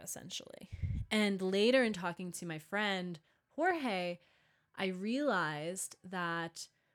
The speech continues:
we were talking about just, like, the state of non-attachment in general. And I <laughs> realized that what that message referred to was, like, how attached I was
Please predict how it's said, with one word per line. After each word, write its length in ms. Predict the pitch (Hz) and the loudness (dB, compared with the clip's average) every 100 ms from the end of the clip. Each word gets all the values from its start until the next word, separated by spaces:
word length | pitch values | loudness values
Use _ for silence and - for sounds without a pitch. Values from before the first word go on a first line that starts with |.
| - | -2
we 60 | |
were 60 | 220 | 2
talking 200 | 214 208 | 2 2
about 120 | 180 | 0
just, 180 | 175 - | -2 -2
like, 160 | 175 | -2
the 80 | 180 | -2
state 260 | 165 180 165 | -2 0 0
of 80 | 170 | 0
non-attachment 640 | 160 156 156 151 - - | -2 -4 -4 -6 -6 -10
in 60 | 170 | -8
general. 420 | 214 277 202 160 | -4 0 0 -2
And 200 | 113 185 | -2 -2
I 60 | 175 | -2
<laughs> 0 | |
realized 920 | 180 320 403 240 175 202 208 - 180 | 0 0 2 2 2 0 0 -4 -2
that 320 | 196 175 175 _ _ _ _ _ _ _ _ - | 0 0 0 _ _ _ _ _ _ _ _ -6
what 240 | 202 254 | 2 4
that 140 | 320 240 | 4 4
message 380 | 233 220 202 185 180 | 2 2 0 -2 -6
referred 640 | 180 170 - 208 233 262 233 | -6 -6 -2 4 6 4 0
to 300 | - 156 156 | -2 -2 -2
was, 220 | 156 151 | -2 -2
like, 180 | 151 - | -4 -6
how 300 | - 180 180 | -2 2 2
attached 680 | 170 - - 143 147 - | 4 2 2 -8 -10 -10
I 120 | - - | -10 -14
was 580 | 50 - 71 - - | -16 -16 -16 -10 -10